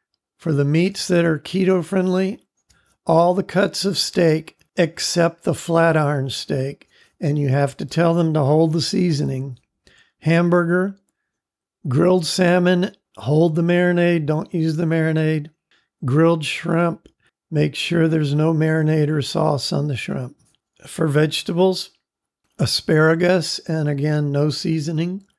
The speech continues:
Field greens, broccoli, hold the seasoning. Grilled mushrooms, lettuce, tomato, green peppers, onion, lemon wedges. For cheese,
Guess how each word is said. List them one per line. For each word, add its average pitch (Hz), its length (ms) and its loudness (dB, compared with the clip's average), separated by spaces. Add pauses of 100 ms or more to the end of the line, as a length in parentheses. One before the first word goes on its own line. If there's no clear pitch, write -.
(300)
Field 165 460 0
greens, 175 580 -2 (600)
broccoli, 170 1040 0
hold 135 340 -4
the 151 100 -2
seasoning. 175 680 -4 (640)
Grilled 165 320 4
mushrooms, 165 800 0 (160)
lettuce, 156 640 -2 (400)
tomato, 160 720 2 (440)
green 175 300 0
peppers, 160 600 -6 (180)
onion, 175 500 2 (480)
lemon 165 440 2
wedges. 127 520 -4 (600)
For 151 200 -2
cheese, 165 720 -2